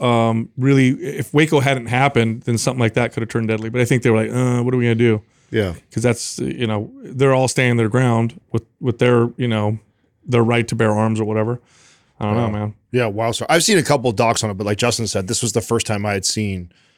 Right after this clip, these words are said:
Speaker 3: that perspective and that type of footage. So it was, it's just a little three, three-part series or whatever. I thought it was really interesting. But
Speaker 1: Wow.
Speaker 3: there was that stat that really blew my mind. I had no idea that it was, like, that crazy.
Speaker 1: That's
Speaker 2: Yeah.
Speaker 1: just was full-on war they waged with those people.
Speaker 3: Yeah.
Speaker 1: And they, they just killed everybody, right?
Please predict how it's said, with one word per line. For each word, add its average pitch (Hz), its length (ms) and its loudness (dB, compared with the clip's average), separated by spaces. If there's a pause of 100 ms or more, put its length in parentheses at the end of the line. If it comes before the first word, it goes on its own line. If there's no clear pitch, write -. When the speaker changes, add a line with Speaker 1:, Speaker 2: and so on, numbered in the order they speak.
(220)
Speaker 3:
that 113 440 0
perspective 113 640 0
and 110 200 2
that 107 160 0
type 107 180 0
of 101 80 -6
footage. 117 380 2
So 107 120 2
it 87 40 0
was, 98 180 -4
it's 131 80 -6
just 139 140 0
a - 20 4
little 110 240 2
three, 110 440 -2
three-part 107 500 -2
series 101 340 -2
or 95 60 -2
whatever. 92 260 -2
I 95 60 -4
thought 92 180 -4
it 87 80 -6
was 92 140 -8
really 90 180 -4
interesting. 92 400 -10 (200)
But 214 80 -8
Speaker 1:
Wow. 107 80 -2
Speaker 3:
there 113 100 0
was 110 100 -2
that 95 160 0
stat 113 360 0
that 87 100 -4
really 92 180 -4
blew 95 160 -10
my 90 140 -4
mind. 90 240 -6
I 92 40 -8
had 92 140 -4
no 92 220 -4
idea 87 360 -4
that 90 140 -6
it 87 80 -6
was, 85 180 -8
like, 80 320 -10
that 92 580 -6
crazy. 80 500 -8 (100)
Speaker 1:
That's 127 220 0
Speaker 2:
Yeah. 104 60 2
Speaker 1:
just 101 260 -2
was 120 100 -6
full-on 143 380 0
war 151 240 2
they 220 100 4
waged 113 340 0
with 120 120 -8
those 113 160 -4
people. 113 480 -4
Speaker 3:
Yeah. 123 240 0 (240)
Speaker 1:
And 143 100 2
they, 156 80 4
they 170 160 2
just 185 160 2
killed 143 180 2
everybody, 143 340 2
right? 113 300 -2